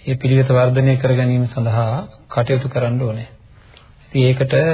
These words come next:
කළ යුතු දේ දැනගන්න ඕනේ. කාමච්ඡන්දය දුරු වුණේ නැත්තම් අපිට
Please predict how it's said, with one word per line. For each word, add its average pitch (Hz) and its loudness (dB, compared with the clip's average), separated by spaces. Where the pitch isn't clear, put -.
කළ 135 2
යුතු 135 2
දේ 131 2
දැනගන්න 127 0
ඕනේ. 120 -6
කාමච්ඡන්දය 127 2
දුරු 123 2
වුණේ 123 0
නැත්තම් 120 -2
අපිට 123 -4